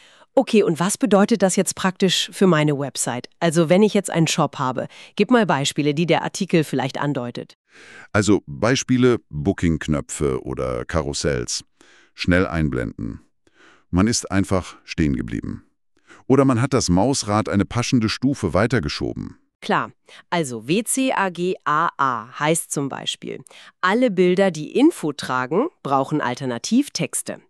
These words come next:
Speaker 2: Mhm.
Speaker 1: damit Screenreader wissen, was drauf ist.
Speaker 2: Mhm.
Speaker 1: Texte müssen gut lesbar sein, also genug Kontrast zum Hintergrund, Schriftgröße anpassbar.
Speaker 2: Wichtig für Leute mit Sehschwäche, ja.
Speaker 1: Absolut. Dann,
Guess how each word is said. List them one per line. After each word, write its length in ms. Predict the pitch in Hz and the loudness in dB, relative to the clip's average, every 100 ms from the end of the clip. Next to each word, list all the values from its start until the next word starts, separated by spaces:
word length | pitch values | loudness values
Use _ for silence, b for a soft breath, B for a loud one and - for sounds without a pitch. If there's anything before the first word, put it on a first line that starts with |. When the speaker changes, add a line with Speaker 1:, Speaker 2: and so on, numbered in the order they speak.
| - | -8
Speaker 2:
Mhm. 240 | 143 135 | -6 -2
Speaker 1:
damit 260 | 147 170 - | 2 2 2
Screenreader 760 | - 180 226 262 254 240 208 | 0 2 4 4 4 2 0
wissen, 420 | 180 202 220 226 | 0 0 -2 -2
was 180 | 139 139 | -4 -8
drauf 320 | - 101 98 | -6 -8 -8
ist. 280 | - - 73 | -10 -6 -6
Speaker 2:
Mhm. 240 | 71 90 143 _ b b b | -4 -6 -8 _ b b b
Speaker 1:
Texte 420 | 269 294 - 285 | -2 0 0 4
müssen 380 | 233 196 208 170 | 4 4 2 0
gut 180 | 180 160 | -2 0
lesbar 580 | 165 262 311 - 139 | 2 4 2 -2 -4
sein, 360 | 120 110 104 - _ | -6 -8 -10 -14 _
also 260 | - 135 143 | -6 -4 0
genug 380 | 147 156 254 | 4 6 6
Kontrast 500 | - 196 165 190 214 | 4 -2 0 0 0
zum 140 | - 120 | -4 0
Hintergrund, 680 | 147 233 240 214 190 208 208 B B | 2 4 2 0 2 4 2 B B
Schriftgröße 720 | - 214 262 - 208 214 - - | -2 0 0 0 2 2 2 0
anpassbar. 800 | 190 190 190 180 - 165 170 170 | 0 0 -2 -2 0 0 0 -4
Speaker 2:
Wichtig 580 | - 62 78 - 120 - | -6 -4 -4 -2 -2 -4
für 140 | - 92 | -2 0
Leute 300 | 73 76 80 | 2 0 0
mit 160 | 71 | -2
Sehschwäche, 640 | - 60 - 90 - 120 110 | -2 -6 -2 -4 -2 -4 -2
ja. 140 | 85 | 0
Speaker 1:
Absolut. 920 | 107 117 - 110 110 160 294 - - _ _ _ B B B B | 0 0 -4 -6 -4 -2 -2 -4 -16 _ _ _ B B B B
Dann, 260 | - 147 101 | -2 -2 -4